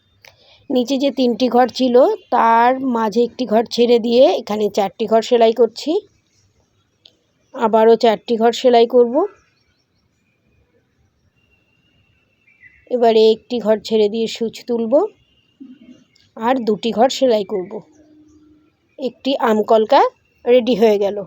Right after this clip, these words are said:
ঠিক এই একই রকমভাবে অপোজিটও তৈরি করে নিতে হবে।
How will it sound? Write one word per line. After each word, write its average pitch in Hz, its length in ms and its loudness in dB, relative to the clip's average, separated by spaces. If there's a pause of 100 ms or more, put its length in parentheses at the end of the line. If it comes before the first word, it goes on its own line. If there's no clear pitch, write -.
(140)
ঠিক 262 200 -6
এই 247 200 0
একই 240 280 0
রকমভাবে 233 600 2
অপোজিটও 226 640 0 (460)
তৈরি 214 220 -4
করে 220 240 2
নিতে 233 260 -2
হবে। 233 280 2